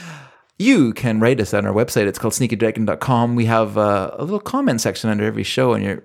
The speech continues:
we're welcome to leave a comment there. You can email us at sneaky D at sneaky dragon dot com. You also can contact us via the Twitter.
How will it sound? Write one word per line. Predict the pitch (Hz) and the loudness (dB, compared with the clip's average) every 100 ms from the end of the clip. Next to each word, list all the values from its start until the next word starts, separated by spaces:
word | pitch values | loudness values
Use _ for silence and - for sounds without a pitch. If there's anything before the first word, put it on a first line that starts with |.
| - | -6
we're | 117 110 | -2 0
welcome | 107 131 196 113 95 | 4 2 2 -2 -2
to | 98 - 104 110 | -2 0 0 0
leave | 117 123 131 | -2 -2 -2
a | |
comment | 151 185 175 - | 0 0 0 0
there. | 92 87 92 - - - - | -2 -2 -6 -14 -20 -20 -4
You | 131 | 0
can | 151 139 | 2 2
email | 156 135 117 | 2 4 4
us | 117 175 - - - _ _ _ | 4 2 -2 -12 -16 _ _ _
at | 98 92 - | -8 -8 -8
sneaky | - 117 - | -6 -6 -4
D | 104 123 127 | -4 -2 -4
at | - | -6
sneaky | - 110 101 | -8 -8 -4
dragon | 101 95 95 | -4 -2 -4
dot | 92 | -6
com. | - 98 101 123 143 - - - - | -6 -6 -4 -4 -8 -12 -20 -20 -8
You | 107 113 127 | 0 2 4
also | 92 117 - 117 | 4 2 0 -2
can | 113 117 113 | 0 -2 -2
contact | 113 120 120 127 147 | -2 -4 -4 -6 -6
us | 139 - | -10 -10
via | 123 117 135 143 | -6 0 2 2
the | 139 147 | 0 -6
Twitter. | - 190 190 - 92 87 | -6 -6 -4 -4 -4 -4